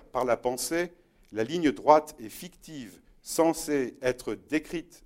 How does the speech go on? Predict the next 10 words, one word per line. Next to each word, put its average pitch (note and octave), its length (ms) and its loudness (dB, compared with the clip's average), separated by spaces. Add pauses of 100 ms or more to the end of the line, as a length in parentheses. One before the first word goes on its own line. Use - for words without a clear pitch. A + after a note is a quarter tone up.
(100)
avec A2+ 220 -6
son A2 160 -12
rayon A2 280 -4
visuel, C3 600 -4 (340)
on A#2+ 120 -4
arrive D3 440 -2
par G#2+ 180 -12
un A2 80 -4
trajet A#2+ 460 0
continuel C#3 640 -4